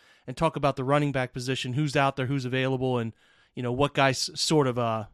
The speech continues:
wh-, what guys sort of matter for the Browns if they go that route in free agency. So if you're looking at what's to come, and I think it's funny because <laughs> an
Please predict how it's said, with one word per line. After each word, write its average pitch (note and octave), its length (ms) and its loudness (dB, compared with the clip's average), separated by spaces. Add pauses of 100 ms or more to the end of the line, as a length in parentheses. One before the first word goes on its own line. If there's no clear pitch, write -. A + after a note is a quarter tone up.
(180)
wh-, D3 300 -10
what D#3 220 2
guys C#3 180 6
sort C#3 160 0
of B2 60 0
matter B2+ 340 4
for B2 140 -8
the A#2 80 -6
Browns A#2+ 360 -2
if A2+ 60 -10
they B2 140 -6
go B2 180 -2
that B2 180 -2
route B2 220 0
in A2+ 60 -6
free A#2+ 200 -2
agency. A#2+ 460 -2
So C#3 400 4 (500)
if D3+ 160 -2
you're D3 160 4
looking F#3 400 4
at E3 360 4 (920)
what's D3+ 340 2
to D3+ 80 -4
come, D#3 160 0
and D3+ 80 4
I D3+ 60 4
think F#3+ 180 0
it's - 100 -2
funny C#3+ 320 2
because B2+ 500 -2
<laughs> - 40 -20
an E3 100 0